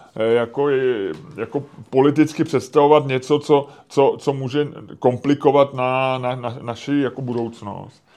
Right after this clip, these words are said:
Tak si myslím, že když je kolem sebe drží Babiš, tak vlas-, vlastně mi to přijde, kdybych měl najít něco, co je na něm dobrýho, no. Ale nevím, jestli neříkám úplnou hloupost,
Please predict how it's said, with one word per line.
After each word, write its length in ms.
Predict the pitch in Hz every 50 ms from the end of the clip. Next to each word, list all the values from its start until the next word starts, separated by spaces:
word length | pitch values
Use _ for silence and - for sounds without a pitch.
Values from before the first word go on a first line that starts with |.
| _ _ _ _
Tak 160 | 127 117 -
si 120 | - 151
myslím, 260 | 151 151 147 156 156
že 100 | 151 160
když 180 | 156 151 147 -
je 80 | - 143
kolem 220 | - 143 143 147
sebe 220 | 139 - 147 147
drží 300 | 147 135 143 135 143 147
Babiš, 300 | 147 139 143 - 135 135
tak 240 | 135 139 135 135 -
vlas-, 540 | - 127 131 123 117 - - 123 110 78 76
vlastně 300 | 82 120 117 - - 127
mi 60 | 127
to 80 | 120 127
přijde, 240 | - - 127 120 - - - - _ _ _ -
kdybych 260 | 120 120 127 120 -
měl 140 | 139 139 127
najít 240 | 123 117 120 120 113
něco, 240 | 113 110 110 - 113
co 120 | - -
je 40 | 110
na 60 | 104
něm 100 | 101 101
dobrýho, 380 | 95 92 87 90 87 85 82 80 78
no. 80 | 80 -
Ale 180 | - 107 113 113
nevím, 220 | 123 131 139 135
jestli 260 | 123 113 - - 117
neříkám 360 | 104 101 92 92 98 107 107
úplnou 200 | 98 92 98 95
hloupost, 420 | 90 90 92 85 - 90 85 _